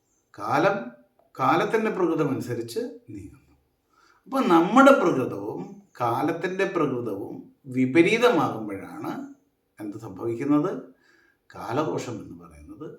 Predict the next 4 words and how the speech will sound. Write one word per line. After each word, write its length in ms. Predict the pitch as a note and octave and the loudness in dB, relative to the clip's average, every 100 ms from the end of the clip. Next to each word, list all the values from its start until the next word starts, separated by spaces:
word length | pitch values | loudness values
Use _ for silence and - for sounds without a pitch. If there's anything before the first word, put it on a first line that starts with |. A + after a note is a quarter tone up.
| - | -16
സംഭവിക്കുന്നത്. 760 | F#2 - - _ _ _ - _ _ _ _ _ _ D3 | -16 -16 -20 _ _ _ -20 _ _ _ _ _ _ -2
അപ്പൊ 160 | G#3+ A3+ - - _ _ - | 0 0 -6 -16 _ _ -2
നമ്മൾ 220 | C#3+ F#3+ A3 - | 2 4 4 4
കാലത്തിനൊത്ത് 960 | A#3 A#3+ - A3 A3 G#3+ G3 - - | 4 6 4 4 4 4 2 -2 2